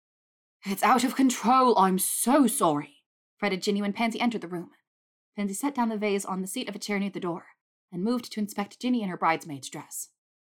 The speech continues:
"Merlin, you're not joking. Should we be alarmed? If we shouldn't be alarmed, I'm never doing this." Pansy drew her wand from her pocket and began adjusting the fabric covering Ginny's midsection. "Are you proud, Potter?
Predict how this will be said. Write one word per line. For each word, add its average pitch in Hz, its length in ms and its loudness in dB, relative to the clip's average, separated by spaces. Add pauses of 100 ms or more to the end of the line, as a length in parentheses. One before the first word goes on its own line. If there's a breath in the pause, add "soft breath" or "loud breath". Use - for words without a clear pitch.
(380)
"Merlin, 269 540 4
you're 339 180 -2
not 302 180 0
joking. 302 480 -2 (420)
Should 302 180 -2
we 349 80 4
be 302 120 2
alarmed? 226 580 4 (540)
If 220 160 -2
we 233 100 0
shouldn't 330 320 0
be 240 100 0
alarmed, 233 400 4
I'm 202 240 -2
never 269 240 4
doing 185 320 -4
this." - 320 -12 (680)
Pansy 202 220 2
drew 196 120 0
her 208 100 2
wand 233 220 6
from 214 100 -10
her 214 80 -2
pocket 214 400 -2 (260)
and 196 120 -2
began 196 220 0
adjusting 226 320 -4
the 214 60 -4
fabric 220 320 0
covering 247 320 0
Ginny's 202 260 -2
midsection. - 580 -12 (880)
"Are 214 120 6
you 285 220 0
proud, 262 340 6
Potter? 254 300 4